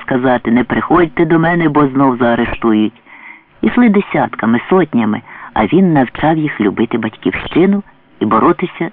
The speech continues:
за її свободу. Заарештували, звичайно.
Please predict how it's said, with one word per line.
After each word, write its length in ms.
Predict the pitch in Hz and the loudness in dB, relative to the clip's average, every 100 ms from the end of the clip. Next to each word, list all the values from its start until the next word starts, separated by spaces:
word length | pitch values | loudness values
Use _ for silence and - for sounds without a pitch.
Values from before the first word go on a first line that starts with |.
| - | -2
за 60 | 101 | 0
її 260 | 101 117 - | 2 0 0
свободу. 500 | 110 92 98 98 - _ _ _ _ _ _ _ _ _ _ _ | -2 0 0 -2 -8 _ _ _ _ _ _ _ _ _ _ _
Заарештували, 800 | 190 240 240 226 - 226 220 147 101 | 0 2 4 2 2 0 2 0 0
звичайно. 600 | 107 - 104 101 107 | -2 -2 -4 -4 -6